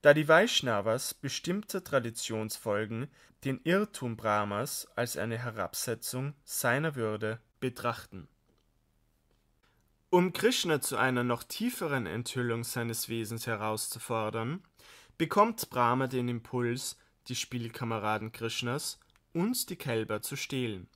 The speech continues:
und auf dem Bette seine Maya zu verbergen. Krishna sucht sie. Er, der Allwissende, ganz versunken in sein Knabenspiel,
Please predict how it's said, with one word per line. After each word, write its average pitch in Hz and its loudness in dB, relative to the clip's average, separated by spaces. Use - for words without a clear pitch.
und 202 6
auf 180 4
dem 127 0
Bette 151 2
seine 131 0
Maya 113 0
zu - -8
verbergen. 107 -8
Krishna 120 -2
sucht - -4
sie. 104 -8
Er, 120 0
der - -2
Allwissende, 127 0
ganz 160 4
versunken 135 -4
in 127 -4
sein 113 -6
Knabenspiel, 117 -4